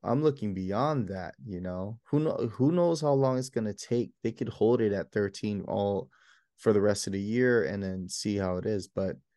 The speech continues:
from my take, you know, just from a technical standpoint, knowing that the low was four dollars, this gap, this huge gap, I wanna see that gap covered first, you know? Um,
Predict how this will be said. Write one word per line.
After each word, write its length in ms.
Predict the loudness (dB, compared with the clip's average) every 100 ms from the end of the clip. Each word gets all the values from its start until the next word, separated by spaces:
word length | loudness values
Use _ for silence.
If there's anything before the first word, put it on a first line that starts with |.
| _ _ _ _
from 160 | -2 2
my 240 | 4 2
take, 460 | 2 2 2 0 -8 _ _ -10
you 180 | -6 -4
know, 80 |
just 240 | -4 -4 -4
from 200 | -4 -2
a 40 |
technical 500 | -2 -2 -2 -2 -4
standpoint, 640 | -4 -2 -2 -2 -2 -2 0
knowing 300 | 2 2 2
that 160 | 0
the 100 | 0
low 500 | -2 2 4 6 6
was 560 | 2 -2 -4 -4 -6 -12 -14 -16 -16
four 320 | -2 4 6
dollars, 500 | 4 4 2 0 -4
this 240 | -8 -10 -10 _ -4
gap, 380 | 0 0 -4 -10 -12
this 180 | -10 -6
huge 400 | -4 -4 -6 -8
gap, 320 | -6 -6 -10 _ _ _ _ _ _
I 80 | 0
wanna 340 | 2 2 0
see 220 | -2 -2
that 220 | 0 -2 -2
gap 220 | -6 -6 -6
covered 600 | 2 2 2 0 -2 -8 _
first, 680 | -2 0 0 -2 -10 -14 -18 _ _ _ -2
you 180 | 0
know? 340 | 2 0 -2 -6 _ _ _ _ _ _
Um, 540 | -2 0 0 -2 -8